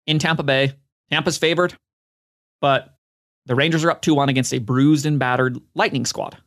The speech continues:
with games five and seven, if necessary, at Madison Square Garden. This is the point of the season where you start to go, it doesn't matter how you got here. Can you channel something right now in this moment?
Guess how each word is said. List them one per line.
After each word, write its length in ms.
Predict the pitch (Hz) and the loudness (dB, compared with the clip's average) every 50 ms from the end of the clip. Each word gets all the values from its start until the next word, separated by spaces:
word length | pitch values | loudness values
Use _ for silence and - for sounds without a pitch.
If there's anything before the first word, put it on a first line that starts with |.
| _ _ _ _ _ _ _ _ _ _ _ _ _ _ _ _ _ _ | _ _ _ _ _ _ _ _ _ _ _ _ _ _ _ _ _ _
with 200 | - 131 131 - | -2 -2 -2 0
games 260 | - 131 127 127 123 | 0 0 0 0 -2
five 340 | - - 127 127 135 139 - - | -2 -2 -2 0 0 -2 -2 -2
and 200 | - 135 143 151 | -2 0 0 0
seven, 280 | 143 - 147 143 147 135 | 0 0 0 0 0 -2
if 140 | 139 131 - | -2 -2 -2
necessary, 580 | 135 131 - 131 - - 127 123 123 123 127 - | -2 -2 -2 -4 -2 -2 0 0 0 0 -2 -4
at 100 | 131 - | -6 -6
Madison 360 | 127 117 117 117 - 135 135 | -6 -6 -6 -6 -4 -4 -4
Square 260 | - - 127 123 123 | -4 -4 -6 -6 -6
Garden. 400 | 117 - 190 208 - - - - _ _ _ _ _ _ _ _ _ _ _ _ _ _ _ _ | -4 -2 -2 -2 -4 -6 -10 -20 _ _ _ _ _ _ _ _ _ _ _ _ _ _ _ _
This 180 | 160 185 185 - | 0 0 2 0
is 120 | 202 175 | -2 -2
the 80 | 165 147 | -4 -6
point 320 | - - 170 170 - - | -6 -6 -6 -6 -4 -4
of 100 | 160 143 | -4 -4
the 80 | 139 147 | -4 -4
season 480 | - - 160 156 147 131 131 127 135 | -2 -2 0 0 0 2 2 2 2
where 180 | 139 135 143 131 | 0 0 0 0
you 100 | 127 123 | -2 -2
start 280 | - - - 131 123 - | -2 -2 -2 -2 -2 -4
to 60 | - | -4
go, 360 | 117 127 123 120 120 117 - _ _ | -2 -2 -2 -2 -2 -4 -8 _ _
it 280 | - 123 120 - 120 117 | -8 -6 -6 -6 -8 -6
doesn't 440 | - - 131 123 147 156 156 - - _ _ _ _ _ | -4 -4 -2 -2 -2 -2 -4 -4 -8 _ _ _ _ _
matter 500 | - 120 113 117 123 131 123 123 123 - _ _ _ _ - | -12 -8 -6 -4 -4 -2 -2 -4 -4 -8 _ _ _ _ -8
how 340 | 123 123 127 123 120 123 139 | -4 -2 0 0 0 -2 -4
you 100 | - 135 | -8 -10
got 240 | 123 - 147 151 147 | -4 -4 -4 -4 -4
here. 220 | 147 - - - - _ | -6 -10 -12 -12 -16 _
Can 380 | - - 120 127 135 131 143 | -12 -6 -4 -2 0 0 0
you 180 | 147 151 165 160 | 0 -2 -4 -4
channel 400 | 156 - - 127 123 123 127 127 | -6 -6 -4 -4 -2 -2 -2 -4
something 480 | - - 127 123 113 - 127 127 120 - _ _ _ _ _ | -4 -4 -6 -6 -6 -6 -6 -6 -6 -8 _ _ _ _ _
right 220 | 127 123 123 127 135 | -10 -8 -8 -6 -4
now 240 | 123 120 123 127 - | -4 -4 -4 -4 -4
in 180 | - 120 113 113 | -4 -4 -2 -2
this 180 | 117 - - | -4 -4 -4
moment? 220 | 180 180 135 - | -4 -6 -6 -8